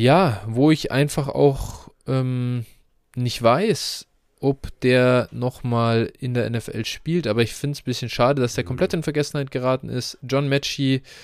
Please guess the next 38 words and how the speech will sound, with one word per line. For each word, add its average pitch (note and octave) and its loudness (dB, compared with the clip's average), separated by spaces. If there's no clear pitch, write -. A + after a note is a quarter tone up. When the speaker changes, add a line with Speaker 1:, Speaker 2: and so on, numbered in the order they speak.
Speaker 1:
Wide B2+ -2
Receiver B2+ -6
von - -6
den A#2+ -4
Texans. - -4
Klar, D#3 4
Leukämieerkrankung, F3 2
keine E3+ 2
Ahnung, F3 0
was C3+ -2
ist, - -4
aber D3 6
im D3+ -4
Prinzip D3+ 0
hat C#3+ 6
er, D3+ 6
glaub C#3+ 4
ich, C#3 0
schon, D#3 0
wenn B2 0
ich B2+ -2
das C3+ 2
mit C3+ 0
den B2+ 2
anderen C3+ -2
Kollegen, B2 0
äh, A#2+ -2
vergleiche, A#2 -2
die A#2+ -8
hier B2 2
jetzt B2 0
noch A#2+ -2
an A#2 -2
Bord C3 0
sind, B2 -4
das A#2 -2
meiste A#2+ -4
Talent. B2 -4